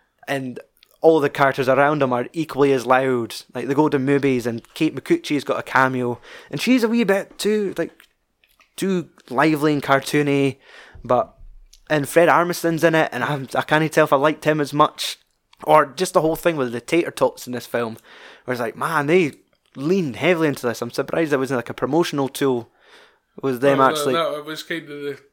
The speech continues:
Speaker 2: the fact that it went for, the, like, white nationalists loved it 'cause he came up with fucking,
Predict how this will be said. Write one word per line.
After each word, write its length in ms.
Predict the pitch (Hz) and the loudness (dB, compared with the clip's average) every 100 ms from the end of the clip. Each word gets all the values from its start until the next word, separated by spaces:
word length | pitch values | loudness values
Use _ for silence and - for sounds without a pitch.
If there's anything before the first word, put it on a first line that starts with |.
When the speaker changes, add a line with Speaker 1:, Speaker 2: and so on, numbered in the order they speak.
| - | -10
Speaker 2:
the 120 | 147 | -10
fact 340 | - 147 139 - | -4 -4 -2 -4
that 120 | 139 | -4
it 80 | 139 | -4
went 280 | 147 143 139 | -6 -8 -12
for, 120 | 139 | -14
the, 200 | 135 - | -14 -12
like, 220 | 143 135 - | -12 -12 -8
white 200 | 147 139 | -6 -6
nationalists 800 | 143 151 - 147 139 131 - - | -6 -8 -8 -10 -10 -10 -14 -10
loved 300 | 143 147 151 | -8 -8 -8
it 140 | 175 - | -10 -8
'cause 200 | - 135 | -10 -10
he 160 | 135 - _ - - _ - | -12 -14 _ -20 -20 _ -10
came 280 | 156 143 | -8 -4
up 120 | 139 - | -6 -2
with 180 | 143 | -4
fucking, 440 | 139 139 139 139 | -4 -8 -10 -10